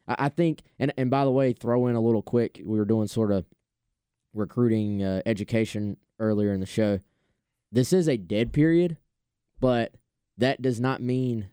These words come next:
there cannot be phone conversations. That's sort of something that always gets misconstrued. Dead period means that you can't visit,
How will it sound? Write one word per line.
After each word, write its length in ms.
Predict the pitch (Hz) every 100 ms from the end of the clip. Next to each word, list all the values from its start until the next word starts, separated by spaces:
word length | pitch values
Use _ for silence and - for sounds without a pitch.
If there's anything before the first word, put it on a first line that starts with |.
| _
there 120 | 104 110
cannot 340 | 110 113 90
be 100 | 101
phone 380 | - 107 104 101
conversations. 760 | 104 95 87 - 92 - 82
That's 240 | 85 104 -
sort 260 | - 123
of 80 | 107
something 240 | - 113 101
that 100 | 95
always 360 | 104 104 101
gets 200 | - 92
misconstrued. 720 | 107 101 - 92 - 113 104 90 _ _ _ 87
Dead 200 | 131 139
period 280 | 147 131 110
means 460 | 117 110 104 -
that 300 | 101 98 92 _ _ _ -
you 100 | 98
can't 320 | 117 113 - -
visit, 540 | 90 90 117 127 -